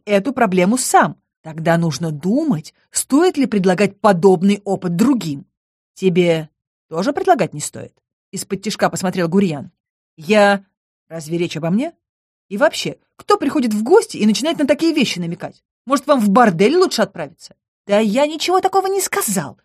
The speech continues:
оскорбился Лад. "Ой, давайте не будем дальше на эту тему",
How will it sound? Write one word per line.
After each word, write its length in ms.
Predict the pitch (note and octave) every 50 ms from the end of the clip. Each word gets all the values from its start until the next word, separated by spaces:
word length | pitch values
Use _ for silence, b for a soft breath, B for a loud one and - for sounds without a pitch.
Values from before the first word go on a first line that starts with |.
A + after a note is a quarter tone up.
| _ _ _ _ _ _
оскорбился 580 | F3 - - G3+ F#3+ F#3 F3+ F3+ D#3+ - - F#3
Лад. 220 | F3 D3+ C#3 - _ _ _ _ _ _ _ _ _ _
"Ой, 260 | _ E3 D#3+ D#3 - _ _ _
давайте 460 | _ D3 F3 F#3+ B3+ D4 - - G3+
не 160 | G3+ G3+ F#3+
будем 380 | E3 D3 E3 G#3 F#3 D#3+ D3+ C#3+
дальше 280 | C#3+ D#3 D#3 - -
на 60 | D#3+
эту 160 | D#3 D3 - D3+
тему", 320 | - - D#3 C3+ C3+ -